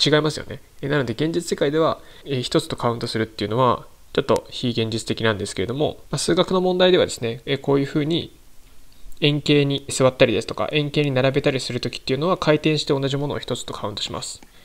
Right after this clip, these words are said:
えー、ということになっています。で、さらに、樹順列の方はですね、どういう特徴があるかというと、えー、ひっくり返せる順列ですね。今の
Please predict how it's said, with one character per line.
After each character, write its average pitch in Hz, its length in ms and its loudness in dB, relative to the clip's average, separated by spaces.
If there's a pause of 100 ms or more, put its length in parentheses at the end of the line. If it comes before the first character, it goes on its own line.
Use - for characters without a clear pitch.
(220)
え 123 80 -4
ー、 120 40 -6
と - 120 -4
い 135 40 0
う 127 40 -2
こ - 80 -4
と - 80 0
に 123 80 -2
な 90 80 -6
っ - 20 -10
て - 140 -12
い - 40 -8
ま - 160 -10
す。 - 200 -12 (1200)
で、 180 80 -2
さ 240 100 2
ら 220 60 6
に、 160 280 2
樹 147 220 0
順 180 240 2
列 117 220 2
の - 80 -10
方 - 120 -8
は 90 60 -2
で - 60 -10
す - 120 -6
ね、 131 200 0 (160)
ど 147 140 8
う 131 60 6
い 107 160 4
う - 100 -4 (200)
特 - 180 -4
徴 123 160 4
が 117 80 4
あ 113 40 6
る - 80 0
か 90 100 -2
と - 100 -8
い 92 40 -6
う - 20 -6
と、 - 400 2 (200)
え 127 100 0
ー、 - 20 -2
ひ - 140 -6
っ - 60 -20
く 175 100 4
り 185 60 -2
返 196 180 6
せ - 100 2
る 135 80 4
順 101 160 -2
列 - 200 -6
で - 80 -6
す - 120 -10
ね。 139 140 -6 (400)
今 196 240 2
の 101 160 2